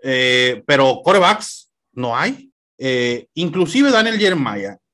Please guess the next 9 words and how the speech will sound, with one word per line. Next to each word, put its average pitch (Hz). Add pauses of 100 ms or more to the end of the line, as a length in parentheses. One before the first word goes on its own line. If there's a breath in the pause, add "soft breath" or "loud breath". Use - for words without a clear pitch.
(120)
y 123
te 123
comentaba 143
ta-, 110
ta-, 107
en 107
el 104
backstage, 120 (460 soft breath)
eh, 110